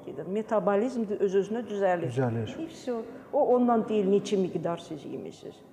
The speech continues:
Speaker 2: Yox, e, bəs, e, müəyyən bir, e, yaşlaşdıqca xə-, e,
Speaker 1: O
Speaker 2: nəinki
Speaker 1: ayrı cür.
Speaker 2: metabolizm, həm də başqa proseslər zəifləməyə doğru gedir.
Speaker 1: Bəli. Deməli, hər on iki fəsildən bir, on iki, iyirmi dörd, otuz altı,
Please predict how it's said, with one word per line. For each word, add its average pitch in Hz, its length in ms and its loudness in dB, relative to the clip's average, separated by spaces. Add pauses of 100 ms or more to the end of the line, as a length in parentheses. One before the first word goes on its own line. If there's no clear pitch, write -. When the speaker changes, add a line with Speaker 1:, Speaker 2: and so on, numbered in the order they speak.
(280)
Speaker 2:
Yox, 147 180 -2
e, 160 40 2
bəs, 151 280 0
e, 156 240 -2
müəyyən 160 380 4
bir, 156 100 2
e, 135 420 2
yaşlaşdıqca - 640 -2
xə-, 139 140 -4
e, 135 340 -4
Speaker 1:
O 127 280 0
Speaker 2:
nəinki 151 280 6
Speaker 1:
ayrı 170 200 8
cür. 156 60 4
Speaker 2:
metabolizm, 123 420 0 (340)
həm 143 160 0
də 143 160 4
başqa 143 240 -2
proseslər 135 560 -2
zəifləməyə 120 720 0
doğru 117 240 -4
gedir. 117 220 -4
Speaker 1:
Bəli. 135 280 -2 (600)
Deməli, 220 440 4 (120)
hər 240 300 0 (100)
on 202 160 4
iki 196 180 -6
fəsildən 160 760 -4
bir, 151 380 -4 (140)
on 196 180 2
iki, 175 600 -4 (540)
iyirmi 185 420 0
dörd, 160 440 0 (760)
otuz 180 360 -4
altı, 170 520 2